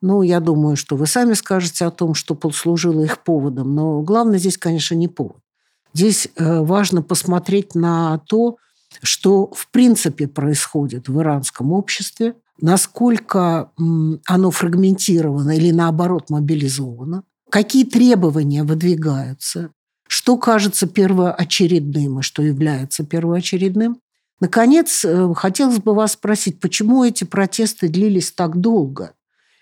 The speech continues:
И хотя было очевидно, что, а, они не вызовут ни падения режима, о чем некоторые на Западе уже говорили так радостно,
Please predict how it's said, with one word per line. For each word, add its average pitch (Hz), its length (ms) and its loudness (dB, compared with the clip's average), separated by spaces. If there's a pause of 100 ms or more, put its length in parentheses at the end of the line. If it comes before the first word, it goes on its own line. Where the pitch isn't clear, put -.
(260)
И 170 380 2
хотя 180 400 0
было 185 300 2
очевидно, 180 680 0
что, 143 600 -4 (100)
а, 147 300 -4
они 170 260 2
не 196 140 6
вызовут 160 540 2 (120)
ни 147 140 0
падения 190 460 4
режима, 180 520 2
о 170 60 0
чем 170 220 -2
некоторые 160 420 -2
на 156 140 0
Западе 151 420 -4
уже 143 140 -4
говорили 147 460 -4
так 135 260 -12
радостно, 135 540 -6